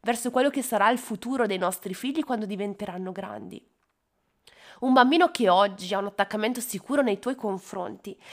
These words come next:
sarà un adulto consapevole delle sue emozioni,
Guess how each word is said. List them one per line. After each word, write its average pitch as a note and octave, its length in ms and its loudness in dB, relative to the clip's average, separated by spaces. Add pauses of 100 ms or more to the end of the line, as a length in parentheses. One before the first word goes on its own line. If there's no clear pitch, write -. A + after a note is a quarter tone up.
(120)
sarà C#4+ 280 4
un E4 100 4
adulto A3 640 -2 (100)
consapevole C#4 1000 2
delle A3 240 -2
sue - 220 -4
emozioni, F#3+ 720 -6